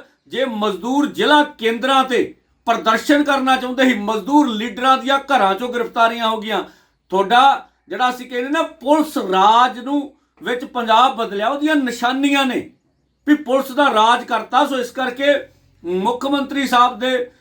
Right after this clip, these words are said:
ਬਿਆਨ ਨੂੰ ਅਸੀਂ ਕਹਿੰਦੇ ਵੀ ਸਾਨੂੰ ਚੈਲੰਜ ਕਬੂਲ ਹੈ, ਜਿੱਥੇ ਮਰਜ਼ੀ ਆਉਣਾ ਆਓ। ਔਰ ਕੇਂਦਰ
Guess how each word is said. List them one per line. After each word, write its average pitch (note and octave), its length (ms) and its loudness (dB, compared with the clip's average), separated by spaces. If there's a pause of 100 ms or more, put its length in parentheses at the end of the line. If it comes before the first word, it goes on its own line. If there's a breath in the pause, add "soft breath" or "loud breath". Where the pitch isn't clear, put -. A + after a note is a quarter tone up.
(420 soft breath)
ਬਿਆਨ G#3+ 500 0
ਨੂੰ B3 220 0
ਅਸੀਂ A#3+ 220 -2 (440 soft breath)
ਕਹਿੰਦੇ A#3 240 -2
ਵੀ B3 120 -4
ਸਾਨੂੰ A3+ 420 -2
ਚੈਲੰਜ A3+ 380 0
ਕਬੂਲ A3 400 -6
ਹੈ, C#4+ 100 2
ਜਿੱਥੇ A3+ 360 -2
ਮਰਜ਼ੀ G#3+ 320 -2
ਆਉਣਾ A#3 260 -2
ਆਓ। F3+ 300 0 (320 soft breath)
ਔਰ C4 120 2 (160)
ਕੇਂਦਰ B3+ 380 2